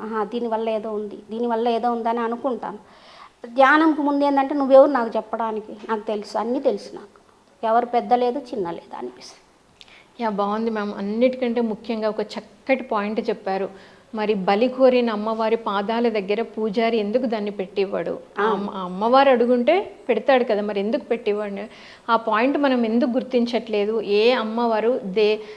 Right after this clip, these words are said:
Speaker 2: దే-, ఏ దేవత తన బిడ్డ బలి కోరుకోదు.
Speaker 1: కోరుకోదు.
Speaker 2: ఆ, ఈ మూఢనమ్మకంతో ఇది
Speaker 1: ఆ
Speaker 2: ఏర్పడింది.
Speaker 1: భయానికి చేస్తున్నారు మేడం. ఒకళ్ళు,
Speaker 2: భయంతో.
Speaker 1: ఒకళ్ళు పెడతారు భయం,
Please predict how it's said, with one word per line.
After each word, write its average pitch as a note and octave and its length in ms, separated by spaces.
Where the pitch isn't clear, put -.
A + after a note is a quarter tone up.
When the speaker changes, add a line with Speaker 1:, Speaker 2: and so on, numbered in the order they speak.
Speaker 2:
దే-, G3 140
ఏ G#3+ 260
దేవత A#3 480
తన C4 360
బిడ్డ G#3+ 300
బలి G#3 300
కోరుకోదు. G3+ 600
Speaker 1:
కోరుకోదు. - 800
Speaker 2:
ఆ, G#3+ 180
ఈ A#3 200
మూఢనమ్మకంతో A#3+ 960
ఇది A#3 200
Speaker 1:
ఆ B3 100
Speaker 2:
ఏర్పడింది. A#3 100
Speaker 1:
భయానికి E4 600
చేస్తున్నారు C#4 640
మేడం. F#3+ 240
ఒకళ్ళు, A3+ 360
Speaker 2:
భయంతో. A#3 200
Speaker 1:
ఒకళ్ళు A#3 300
పెడతారు A#3+ 400
భయం, G#3+ 340